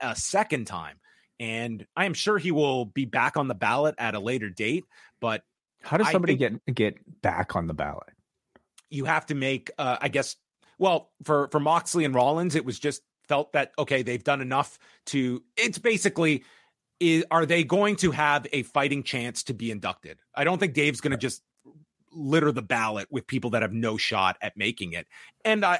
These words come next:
Speaker 1: I think that Rollins and Moxley, they have cases. Um, but I think for Rollins, it really does tell you that even a top guy that's a, a phenomenal in-ring worker, he's, you know, is even the character stuff, whether it works or not for you, he has come into his own in that sense, but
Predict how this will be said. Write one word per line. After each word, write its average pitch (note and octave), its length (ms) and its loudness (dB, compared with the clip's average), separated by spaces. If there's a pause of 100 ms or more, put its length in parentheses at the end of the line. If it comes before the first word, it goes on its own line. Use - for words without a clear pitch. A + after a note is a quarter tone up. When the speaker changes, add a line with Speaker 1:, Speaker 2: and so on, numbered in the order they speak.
Speaker 1:
I E3+ 80 2
think F#3 160 0
that B2 140 0
Rollins C3+ 380 0
and A#2 120 -2
Moxley, B2 340 -2
they G#3+ 160 0
have F3+ 160 -2
cases. - 640 -8 (320)
Um, G2+ 340 -4
but C#3+ 180 0
I C#3+ 60 2
think D#3 240 -2
for C3+ 80 0
Rollins, B2+ 460 2
it F3+ 100 -2
really D#3 320 2
does B2 220 0
tell A#2+ 200 0
you A2 160 -4
that G#2+ 180 -6
even D3+ 240 -2
a A2+ 40 -2
top C#3 340 -2
guy A2+ 440 0 (200)
that's A#2+ 280 -2
a, D3 60 2
a B2+ 160 -2
phenomenal C#3+ 640 0
in-ring D3 380 2
worker, C3 460 2 (240)
he's, B2 420 -4 (340)
you F#3+ 100 2
know, D#3 120 0
is D3 360 0 (680)
even F3 220 0
the D3 80 0
character D#3+ 400 0
stuff, F3 280 0
whether C#3+ 300 4
it C3 100 0
works C3 320 0
or B2+ 80 -2
not A2 260 -2
for E3 80 -2
you, F3 420 0
he D#3 140 -4
has E3 200 0
come D3+ 220 -2
into C3+ 220 -4
his A2 120 -4
own B2+ 240 -4
in C3+ 80 -6
that C3+ 220 -4
sense, C#3+ 280 -6
but - 280 2